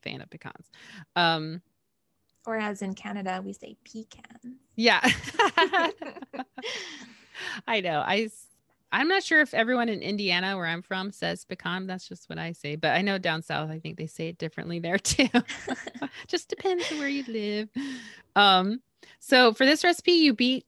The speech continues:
Speaker 1: the eggs only until the yolks and whites are well blended. Then you beat in the sugar and salt and add the vinegar and maple syrup. Um, you mix that well, and then you add your melted butter and the nut meats. It's really simple. It's a very simple recipe.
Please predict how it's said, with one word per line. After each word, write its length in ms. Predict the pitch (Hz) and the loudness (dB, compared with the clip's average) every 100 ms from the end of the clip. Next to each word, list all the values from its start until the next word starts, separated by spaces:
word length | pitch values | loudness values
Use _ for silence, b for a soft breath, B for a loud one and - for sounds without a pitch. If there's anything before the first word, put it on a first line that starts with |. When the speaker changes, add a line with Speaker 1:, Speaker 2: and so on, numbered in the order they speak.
| _ | _
Speaker 1:
the 240 | 214 226 208 | 2 4 6
eggs 300 | 196 214 - - | 4 2 -2 2
only 320 | 185 208 226 | 4 6 4
until 240 | 240 233 | 2 2
the 80 | 220 | 4
yolks 300 | 190 180 - | 4 2 0
and 100 | 185 | -2
whites 240 | 160 160 | 0 0
are 80 | 170 | 0
well 180 | 165 165 | 0 -2
blended. 440 | 175 139 143 160 | -4 -4 -2 -2
Then 160 | 160 147 | 0 -2
you 80 | 151 | -2
beat 240 | 147 143 | -4 -4
in 80 | 147 | -6
the 100 | 147 | -6
sugar 600 | - 254 285 269 262 254 - | -2 0 4 4 4 0 -4
and 120 | 156 | -4
salt 260 | - 214 120 | 2 2 2
and 100 | 131 | -2
add 140 | 156 | -4
the 80 | 156 | -4
vinegar 580 | 170 220 226 220 220 196 | -2 0 0 2 0 -2
and 160 | 160 175 | -6 -6
maple 320 | 165 - 160 | -6 -8 -14
syrup. 520 | - - 233 247 240 - B B B B B B _ 170 | -8 -2 2 0 -2 -14 B B B B B B _ -2
Um, 580 | 165 165 165 165 160 - | 0 0 -2 -4 -6 -8
you 100 | 160 | -6
mix 200 | 190 - | -6 -2
that 180 | 190 170 | 0 2
well, 240 | 170 160 | 2 2
and 160 | 135 160 | 2 0
then 140 | 151 | 0
you 80 | 151 | -2
add 240 | 110 143 147 | -2 -2 -2
your 100 | 139 | -4
melted 380 | 143 - 160 | -6 -8 -6
butter 320 | 156 170 180 170 | 0 2 4 2
and 120 | 151 | 0
the 60 | |
nut 220 | 147 156 190 | -2 -2 -2
meats. 400 | 233 254 - - _ | -6 -6 -14 -18 _
It's 180 | 294 285 | -2 2
really 200 | 311 320 | 4 4
simple. 460 | 285 - 302 135 117 | 2 -2 0 0 0
It's 180 | 151 - | -2 -4
a 60 | 160 | -6
very 260 | 190 185 | -4 -4
simple 260 | 175 156 156 | -6 -8 -6
recipe. 580 | 147 135 - 143 139 | -6 -8 -10 -8 -8